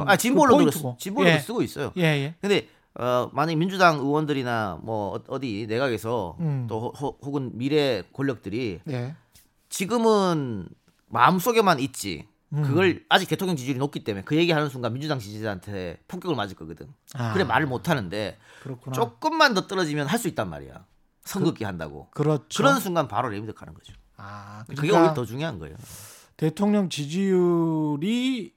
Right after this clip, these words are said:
Speaker 1: 그 선긋기를 할 수 있는 그런 차원 정도로 떨어지면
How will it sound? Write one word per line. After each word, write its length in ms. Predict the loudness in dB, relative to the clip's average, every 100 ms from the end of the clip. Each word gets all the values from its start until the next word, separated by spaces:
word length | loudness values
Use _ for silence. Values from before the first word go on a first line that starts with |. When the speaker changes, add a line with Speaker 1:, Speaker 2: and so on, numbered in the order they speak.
| _
Speaker 1:
그 380 | -6 -2 0 0
선긋기를 640 | -2 -2 -2 -2 0 2 2
할 180 | 0
수 220 | -2 -4 -4
있는 260 | -2 -2
그런 300 | 0 0 0
차원 420 | -2 -2 -2 -2 -2
정도로 800 | -2 -2 -2 0 2 2 0 -2
떨어지면 840 | 0 0 0 0 0 0 -4 -8